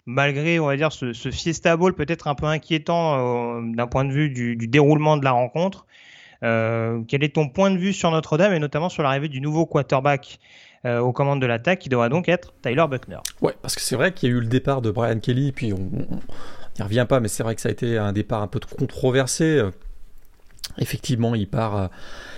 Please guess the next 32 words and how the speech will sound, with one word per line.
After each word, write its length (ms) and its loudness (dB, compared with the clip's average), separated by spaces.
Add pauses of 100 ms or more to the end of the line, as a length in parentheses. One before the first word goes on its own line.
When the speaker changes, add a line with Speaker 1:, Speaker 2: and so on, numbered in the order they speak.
(160)
Speaker 2:
il 80 -2
part 240 2
à, 520 0
à, 60 -2
il 140 0
accepte 440 -2
l'offre 340 0
de 120 0
L 180 2
S 260 -2
U 240 2 (100)
à 100 -2
un 200 2
moment 460 0
où, 320 0
euh, 340 2
à 160 -4
la 100 0
fin 200 -2
de 60 0
la 80 0
saison 340 -2
deux 120 0
mille 180 -2
vingt 240 -2
et 40 0
un, 80 -2
Notre-Dame 480 0
est 180 0
encore 420 0
en 100 0
course 480 -2